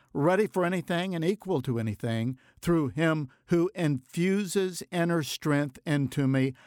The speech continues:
I am self-sufficient in Christ's sufficiency." Now, this verse, "I can do all things," is not an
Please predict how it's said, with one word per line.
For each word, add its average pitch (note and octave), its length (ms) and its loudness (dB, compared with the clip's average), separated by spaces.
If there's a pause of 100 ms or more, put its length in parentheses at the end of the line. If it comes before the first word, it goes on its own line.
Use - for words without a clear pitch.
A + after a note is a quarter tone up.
(200)
I C#3+ 220 2
am B2+ 280 -2
self-sufficient D3 1120 -2 (320)
in C#3+ 220 2
Christ's - 880 -2
sufficiency." - 960 -4 (1400)
Now, E3 180 2
this - 300 -4
verse, F3 440 0
"I E3 120 2
can D3 160 0
do C#3 160 2
all B2 160 0
things," B2+ 840 -4 (300)
is E3 260 0
not A3+ 220 0
an E3 160 0